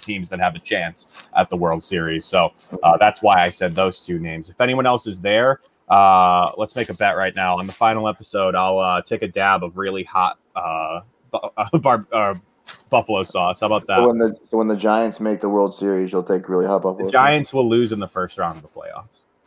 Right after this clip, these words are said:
Speaker 2: Wow, I don't know about that.
Speaker 1: It is an odd numbered year. There's no shot they're going to the
Speaker 2: I
Speaker 1: World
Speaker 2: think
Speaker 1: Series.
Speaker 2: the Dodgers are gonna choke.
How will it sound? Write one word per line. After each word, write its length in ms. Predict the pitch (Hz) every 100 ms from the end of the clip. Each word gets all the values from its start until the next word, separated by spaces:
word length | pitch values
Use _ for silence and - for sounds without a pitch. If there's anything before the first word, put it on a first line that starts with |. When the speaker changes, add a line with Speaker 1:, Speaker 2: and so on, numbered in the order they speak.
| _ _ -
Speaker 2:
Wow, 840 | 69 80 87 92 90 92 80 65 50
I 60 |
don't 80 | 73
know 80 | 67
about 120 | 55
that. 200 | 50 -
Speaker 1:
It 20 | 117
is 120 | 113
an 120 | 127
odd 340 | 117 113 110 104
numbered 320 | 104 98 87
year. 260 | 90 85
There's 220 | 80 87 98
no 140 | 87
shot 300 | - 92 -
they're 100 | 78
going 200 | 80 82
to 60 | 85
the 80 |
Speaker 2:
I 100 | 82
Speaker 1:
World 120 | 104 104
Speaker 2:
think 200 | 110 107
Speaker 1:
Series. 200 | - - _
Speaker 2:
the 160 | - 101
Dodgers 360 | 92 90 90 -
are 20 |
gonna 160 | - 50
choke. 400 | - - -